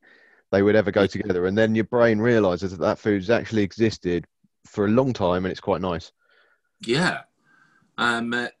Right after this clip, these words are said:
Speaker 2: yeah, I'm, I'm, fuck it, I'm gonna give it a try, but, um,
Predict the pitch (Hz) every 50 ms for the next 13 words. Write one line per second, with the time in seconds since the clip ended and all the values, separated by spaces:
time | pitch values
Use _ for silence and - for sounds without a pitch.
0 | _ _ _ _ _ _ _ _ _ - - - - 220 285 226 - - 151 -
1 | 233 - - 277 277 - 101 107 - 262 202 120 101 107 104 101 95 - - 175
2 | 170 120 90 85 - 101 101 101 101 101 - - - 113 107 104 104 101 104 104
3 | 104